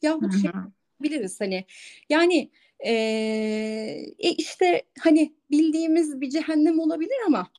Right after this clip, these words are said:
Speaker 1: yani bildiğim cennetlere ben tercih ediyorum. Çünkü en nihayetinde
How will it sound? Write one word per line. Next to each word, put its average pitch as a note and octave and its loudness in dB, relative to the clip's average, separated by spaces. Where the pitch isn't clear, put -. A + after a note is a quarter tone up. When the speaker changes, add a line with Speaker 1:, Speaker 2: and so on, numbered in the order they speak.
Speaker 1:
yani B3+ -4
bildiğim D4+ 6
cennetlere D4 -2
ben D#4+ -2
tercih D#4+ -2
ediyorum. B3+ -8
Çünkü D#4+ -2
en E4+ 0
nihayetinde A3 -4